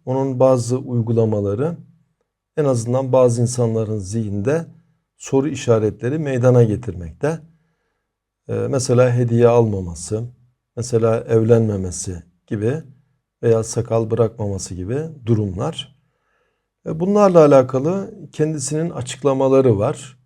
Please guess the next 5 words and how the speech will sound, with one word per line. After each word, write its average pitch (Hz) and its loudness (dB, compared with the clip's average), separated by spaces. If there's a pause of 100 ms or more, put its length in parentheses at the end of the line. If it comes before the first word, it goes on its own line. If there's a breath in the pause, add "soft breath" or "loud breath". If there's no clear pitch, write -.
(880)
ve, 127 4
e, 123 2 (380)
o 156 -2
şekilde 123 0
değerlendirildiğinde 110 0